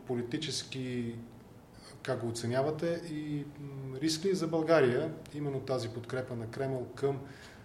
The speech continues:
радикално десни партии? Част от, а, тезата е, че всъщност по този начин той вижда начин да отслаби западния демократичен ред и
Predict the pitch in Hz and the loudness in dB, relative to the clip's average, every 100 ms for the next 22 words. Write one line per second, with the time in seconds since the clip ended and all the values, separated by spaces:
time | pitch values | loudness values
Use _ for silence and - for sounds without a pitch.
0 | - - 120 113 131 127 123 117 113 107 | -14 -6 -4 -2 2 4 4 2 0 -2
1 | 113 107 110 - 131 - 160 165 - - | -4 -4 -4 0 0 2 0 0 -4 -10
2 | - - - - - 147 143 123 113 - | -14 -16 -18 -2 4 6 4 -2 -6 -4
3 | 123 117 113 110 107 104 104 - 131 113 | -2 0 0 0 0 -2 -6 -2 0 2
4 | 107 143 147 147 143 143 143 143 135 - | 2 0 0 0 2 4 6 4 2 0
5 | 139 151 147 - 120 139 123 123 127 143 | -2 -2 -6 -8 -2 0 2 0 0 -2
6 | 131 - 131 117 127 123 123 123 127 - | -4 -2 0 0 -2 -4 -2 0 0 0
7 | 123 113 117 110 - 131 123 120 107 127 | -2 -2 -2 -2 2 6 6 4 4 2
8 | 123 113 117 113 113 104 107 110 113 - | 2 -2 -2 -2 -2 -4 -4 -4 -4 -2
9 | 113 107 104 107 139 156 - - - - | -2 -2 -4 0 2 0 -2 -12 -16 -18
10 | - - - - - - - 127 143 147 | -18 -18 -18 -18 -20 -18 -14 -8 -4 -2
11 | 147 | -2